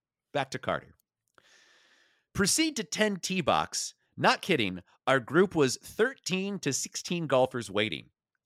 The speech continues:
We called the shop again, and a pro came out. I had three guests from out of town that we knew would not be able to experience sixteen, seventeen, eighteen. No solutions offered, and mine were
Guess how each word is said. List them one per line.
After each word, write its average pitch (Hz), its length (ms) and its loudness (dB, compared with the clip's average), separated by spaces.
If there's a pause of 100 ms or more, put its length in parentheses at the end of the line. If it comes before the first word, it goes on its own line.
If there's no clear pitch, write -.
(340)
We 127 40 -6
called 294 260 4
the 196 60 0
shop 190 300 2
again, 82 300 -8 (280)
and 95 80 -8
a 101 40 -8
pro 320 260 2
came 76 240 -4
out. 64 140 -14 (480)
I 147 100 0
had 165 180 0
three 196 160 -4
guests 165 420 -2
from 127 240 -6
out 127 160 2
of 131 80 -4
town 64 400 -8 (240)
that 101 160 -2
we 117 120 -6
knew 139 200 2
would 113 200 -2
not 143 240 4
be 131 120 0
able 113 160 -2
to 113 160 -4
experience 120 640 -2
sixteen, 131 520 -6
seventeen, 92 680 -4
eighteen. 78 400 -10 (580)
No 175 320 0
solutions 226 640 -4
offered, 90 480 -2 (320)
and 139 140 2 (100)
mine 175 440 6
were 139 200 6